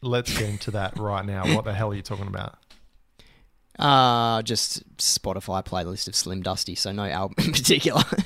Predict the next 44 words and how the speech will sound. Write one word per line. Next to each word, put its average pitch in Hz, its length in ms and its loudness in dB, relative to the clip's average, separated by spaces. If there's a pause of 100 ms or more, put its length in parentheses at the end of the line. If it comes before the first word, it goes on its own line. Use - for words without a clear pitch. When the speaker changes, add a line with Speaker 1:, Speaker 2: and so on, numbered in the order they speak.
(320)
Speaker 1:
Fucking - 340 -4
hell. 113 260 -2 (400)
Speaker 2:
I 131 100 -2
just 196 120 0
started 135 260 2
singing 120 320 2
at - 80 -2
Sophie, 104 400 4
"I 101 60 -4
wanna 104 200 -4
have 104 140 -4
a 101 60 -6
beer 101 200 -4
with 98 120 -8
Duncan," 98 300 -6
and 95 100 -6
changing 95 320 -6
the 95 80 -10
words 95 260 -8
to - 80 -8
Sophie, 101 500 -6 (360)
giving 101 240 -4
her 98 180 -4
the 120 80 -2
shits - 360 0
a - 60 -4
Speaker 1:
<laughs> 104 140 -8
Speaker 2:
lot, - 140 -8
and 104 140 -4
she 123 120 2
hadn't 113 160 0
actually 92 280 -10
heard 107 220 -6
it - 80 -10
before. 143 380 -8
She, - 220 -14 (160)
I - 120 -10 (380)
don't 101 100 -8
know 98 80 -6
where 95 100 -6
she's - 160 -4
been 98 220 -4
living, 95 300 -4
but, 92 160 -8